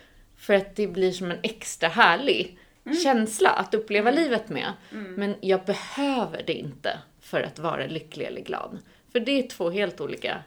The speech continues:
Speaker 2: Exakt.
Speaker 1: energier. Så fort
Speaker 2: Ja.
Speaker 1: jag behöver någonting så är jag ju redan i brist.
Speaker 2: Exakt.
Speaker 1: Och som du säger, de här drömmarna, att man alltid drömmer om någonting mer. Jag var fast i det väldigt länge faktiskt, för jag höll på med law of attraction och allt det här som många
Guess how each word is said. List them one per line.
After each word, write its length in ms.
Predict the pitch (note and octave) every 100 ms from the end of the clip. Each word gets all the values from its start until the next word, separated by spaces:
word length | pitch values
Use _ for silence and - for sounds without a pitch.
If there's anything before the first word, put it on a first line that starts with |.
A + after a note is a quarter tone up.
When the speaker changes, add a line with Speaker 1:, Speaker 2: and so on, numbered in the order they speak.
| -
Speaker 2:
Exakt. 340 | A3 G3 -
Speaker 1:
energier. 320 | C4 - - - -
Så 160 | C4
fort 140 | G3 F3+
Speaker 2:
Ja. 20 |
Speaker 1:
jag 120 | A#3
behöver 580 | A3+ G3+ A3+ D4 D4 A#3+
någonting 520 | F#3 D#3 D#3+ D3+ D3+ F3+ - -
så 100 | - -
är 140 | C#4 C4
jag 100 | F#3+
ju 60 |
redan 340 | D3 C3 - F2
i 20 |
brist. 640 | - - - - - - -
Speaker 2:
Exakt. 800 | G3 - F3 A#2 - - - - _
Speaker 1:
Och 100 | F#3+
som 200 | F#3+ F#3
du 60 | F#3+
säger, 220 | G#3 G3
de 120 | F3
här 120 | D#3+
drömmarna, 680 | D#3+ G3+ G#3+ F#3+ G3+ G3+ E3
att 100 | -
man 140 | G3
alltid 440 | - F#3+ F3+ F#3+ F3+
drömmer 440 | F#3 F#3 F3 E3+ E3
om 200 | E3 D#3+
någonting 840 | D#3 D#3 D3+ D#3+ C#3+ C#3 C#3 - - _
mer. 840 | G#3 A#3+ C#4 - - E3 G#3 G#3+ - - - _
Jag 200 | C4 D4+
var 120 | A3
fast 380 | G#3+ F3+ - -
i 20 |
det 160 | C#3+ C#3
väldigt 300 | C#3+ C3 F3+
länge 320 | F3 E3 A3+
faktiskt, 400 | - - - -
för 80 | F#3
jag 40 |
höll 100 | F#3
på 200 | F#3 E3
med 160 | E3+ D3+
law 160 | C#3+ - -
of 60 | -
attraction 800 | - - A3 - - G3 F#3
och 120 | E3+ F3
allt 160 | D#3+
det 80 | -
här 140 | F3
som 280 | E3 G3 F3+ -
många 380 | G#3 F3+ E3